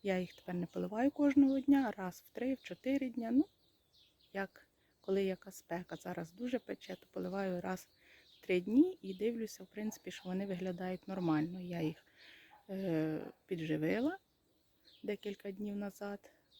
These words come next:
От. І дивлюсь, що наче так вони непогано себе почувають. Пече жахливо. Ні одної хмариночки немає, дуже жарко. Зараз починають квітувати деякі троянди знову,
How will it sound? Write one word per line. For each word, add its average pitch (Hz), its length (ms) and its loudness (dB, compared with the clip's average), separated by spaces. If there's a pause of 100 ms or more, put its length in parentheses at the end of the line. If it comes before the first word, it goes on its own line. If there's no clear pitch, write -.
(500)
От. 185 240 -6 (680)
І 277 200 2
дивлюсь, 240 320 -2
що - 180 -12
наче 202 280 -4
так 190 220 -12
вони 190 160 -6
непогано 180 480 -6
себе 185 280 -14
почувають. 180 680 -6 (960)
Пече 254 260 -4
жахливо. 185 520 -2 (840)
Ні 190 100 -2
одної 185 340 -2
хмариночки 269 640 4
немає, 233 440 -2 (500)
дуже 185 260 -8
жарко. 185 400 -12 (440)
Зараз 185 300 0
починають 185 580 -2
квітувати 180 640 0
деякі 175 400 4
троянди 233 800 10
знову, 285 520 12